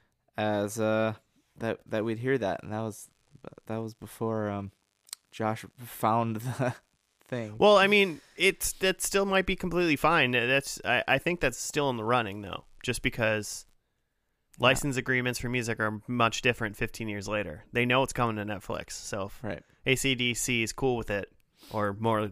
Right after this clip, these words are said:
Speaker 2: their record label says it's okay.
Speaker 1: I feel like I
Speaker 2: Then
Speaker 1: hear A C D C in stuff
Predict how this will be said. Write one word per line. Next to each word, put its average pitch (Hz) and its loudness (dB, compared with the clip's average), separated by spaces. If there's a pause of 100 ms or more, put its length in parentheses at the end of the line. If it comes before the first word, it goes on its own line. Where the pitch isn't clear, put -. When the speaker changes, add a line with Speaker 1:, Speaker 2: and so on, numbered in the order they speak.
(120)
Speaker 2:
their 117 2
record 117 0
label 107 -4 (200)
says 113 -2
it's 113 -8
okay. 117 -2 (320)
Speaker 1:
I 170 -8
feel 262 -6
like 220 0
I 110 4
Speaker 2:
Then 104 0
Speaker 1:
hear 143 -2
A 120 -2
C 123 -6
D 107 -4
C 101 -6
in 82 -10
stuff - -6